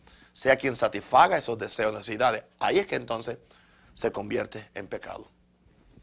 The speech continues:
Como anoche expliqué, no hay nada malo en comer. Entonces,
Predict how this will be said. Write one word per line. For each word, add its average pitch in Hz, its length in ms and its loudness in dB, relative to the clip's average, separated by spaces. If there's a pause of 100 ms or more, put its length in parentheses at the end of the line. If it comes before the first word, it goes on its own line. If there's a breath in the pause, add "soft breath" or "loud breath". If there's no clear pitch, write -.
(160)
Como 104 220 -4
anoche 104 360 0 (200)
expliqué, - 500 2 (380 soft breath)
no 113 260 -4
hay 113 120 -2
nada 120 260 2
malo 185 220 6
en 117 60 -4
comer. - 360 -6 (1040)
Entonces, - 360 -4